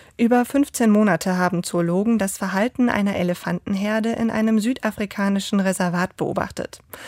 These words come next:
Dabei zeigte sich, dass der Tourismus einen deutlichen Einfluss auf das Zusammenleben der Elefanten hat.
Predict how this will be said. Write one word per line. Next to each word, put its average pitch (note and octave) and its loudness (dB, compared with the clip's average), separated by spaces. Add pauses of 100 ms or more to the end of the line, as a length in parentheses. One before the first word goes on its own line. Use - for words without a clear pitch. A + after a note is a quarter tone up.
(280)
Dabei F3+ 6
zeigte E3+ -2
sich, A3+ 0
dass A3 -4
der G#3+ -2
Tourismus A#3+ 0
einen A#3 2
deutlichen A3 0
Einfluss G3+ 0
auf F3+ -2
das G3 -2
Zusammenleben G3+ 2
der - -2
Elefanten E3 -4
hat. - -10